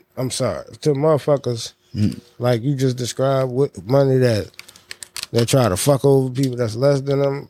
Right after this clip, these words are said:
Speaker 1: by fucking over them with the, the same shit. Like, it's fucking stupid. Like,
Speaker 2: Yeah, that shit don't make no sense.
Speaker 1: you put this person on, in the position, but you mad, you hating on them or mad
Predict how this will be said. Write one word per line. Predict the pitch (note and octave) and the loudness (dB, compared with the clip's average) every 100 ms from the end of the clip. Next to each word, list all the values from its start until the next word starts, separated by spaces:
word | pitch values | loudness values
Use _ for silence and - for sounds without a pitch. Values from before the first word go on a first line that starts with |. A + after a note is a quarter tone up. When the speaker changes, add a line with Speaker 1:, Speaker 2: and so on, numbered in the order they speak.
| - | -16
Speaker 1:
by | G#2 C3+ C#3+ | -6 0 0
fucking | - C#3 C#3+ C#3+ | 0 0 0 0
over | D3 C#3 | 0 0
them | D3 D3 - - - - - - - - _ _ - | -2 -4 -6 -20 -20 -20 -20 -20 -20 -20 _ _ -4
with | C#3+ D3 | -2 -2
the, | C#3+ - _ _ - | -4 -6 _ _ -6
the | B2+ | -4
same | A#2+ D3+ D#3+ D#3+ | 0 4 4 4
shit. | D3 E3 E3 C#3+ | 2 -2 -2 -2
Like, | C#3 C#3 - - - - - - | -8 -8 -12 -20 -20 -20 -20 -12
it's | C#3 | -2
fucking | G#3 G3 F3 | 0 0 0
stupid. | - G3 F#3 - - | 0 2 0 -4 -10
Like, | A2+ A2+ F#2 _ _ - | -6 -6 -8 _ _ -6
Speaker 2:
Yeah, | E2+ D#2+ | -4 -4
that | F2 F2 | -6 -8
shit | G2 G2 | -10 -8
don't | F#2+ G2 | -6 -4
make | F#2 | -4
no | G2 G2 | -2 -4
sense. | F#2 - G2 G2 G2+ | -4 -4 -4 -6 -4
Speaker 1:
you | G3+ G#3 | -2 0
put | - A3 | 0 0
this | G#3 F#3 | 0 -2
person | D#3+ F#3 E3+ D#3+ E3+ | -2 -4 -4 -4 -4
on, | F#3 | -2
in | C3 E3 | 0 0
the | D#3 | -2
position, | D3+ C3+ C3+ B2 A2+ G2 _ _ _ _ _ _ _ _ _ _ - | -6 -4 -4 -6 -8 -16 _ _ _ _ _ _ _ _ _ _ -10
but | D3+ D#3+ C3 | -2 0 0
you | D#3 | -4
mad, | C#3 F3 G3 | 0 2 2
you | D3 D3+ | 0 -2
hating | A#2 A3 A3+ F3+ | 2 0 0 -2
on | D#3+ D#3 D3+ | 0 0 -2
them | D3+ | -6
or | F2 B2+ | -2 -2
mad | B2 E3+ F3+ C#3 | 0 2 4 2